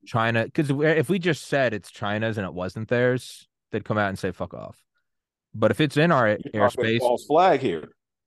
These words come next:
Speaker 1: Well, no, I'm not saying that. No, I'm not even saying that. I'm, I'm all about the false flag. I'm not, I'm not shy to that idea, but I'm not even saying that. I'm saying it is Chinese,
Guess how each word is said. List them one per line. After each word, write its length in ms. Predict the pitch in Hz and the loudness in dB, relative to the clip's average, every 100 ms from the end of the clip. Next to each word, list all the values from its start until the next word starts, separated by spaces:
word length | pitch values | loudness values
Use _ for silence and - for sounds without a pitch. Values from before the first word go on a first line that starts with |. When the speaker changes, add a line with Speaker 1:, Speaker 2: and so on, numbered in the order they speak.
| _ - | _ 0
Speaker 1:
Well, 100 | 202 | 4
no, 100 | 208 | 6
I'm 120 | 185 | 6
not 160 | 180 - | 4 2
saying 160 | 180 | -2
that. 180 | 220 254 | -2 -4
No, 140 | 185 175 | 0 0
I'm 100 | 185 | 0
not 140 | 190 | 0
even 160 | 151 127 | -2 -4
saying 240 | 180 202 | -6 -6
that. 120 | 92 | -6
I'm, 280 | 107 131 143 | -4 -4 -4
I'm 200 | 123 165 | -4 -2
all 100 | 151 | 0
about 240 | 107 170 202 | 0 -2 -6
the 80 | - | -8
false 240 | 113 98 | -8 -6
flag. 220 | 104 92 | -8 -6
I'm 100 | 113 | -4
not, 220 | 123 113 - - | -2 -4 -6 -10
I'm 160 | 104 120 | -8 -6
not 160 | 95 | -8
shy 240 | - 117 147 | -6 -4 -4
to 40 | |
that 180 | 98 92 | -4 -6
idea, 260 | 92 90 87 | -6 -10 -6
but 140 | 110 | -6
I'm 80 | 143 | -2
not 100 | 143 | -2
even 140 | 113 | -4
saying 240 | - 95 98 | -6 -8 -6
that. 180 | 95 - _ _ - | -8 -10 _ _ -8
I'm 100 | 123 | 0
saying 220 | 196 170 | 2 4
it 80 | 147 | 2
is 140 | 160 | 0
Chinese, 680 | - 110 135 95 95 - | 0 0 0 -4 -8 -12